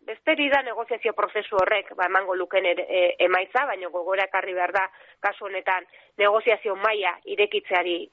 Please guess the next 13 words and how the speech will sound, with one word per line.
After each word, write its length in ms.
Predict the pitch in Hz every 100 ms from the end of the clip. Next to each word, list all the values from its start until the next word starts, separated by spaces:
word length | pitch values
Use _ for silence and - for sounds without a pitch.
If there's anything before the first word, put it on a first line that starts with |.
| 196
uko 280 | 208 -
egin 260 | 170 180 175
diola, 380 | 175 185 214 294 - - - -
eta 280 | - 214 214
guk, 240 | 226 269
eh, 260 | 214 190 175
ba, 140 | 175
bueno, 200 | 185 202
erabaki 380 | 262 202 190 202
duguna 380 | 196 190 196 190
da, 140 | 208 269
ba, 100 | 202
juridikoki 560 | 185 190 190 185 170 196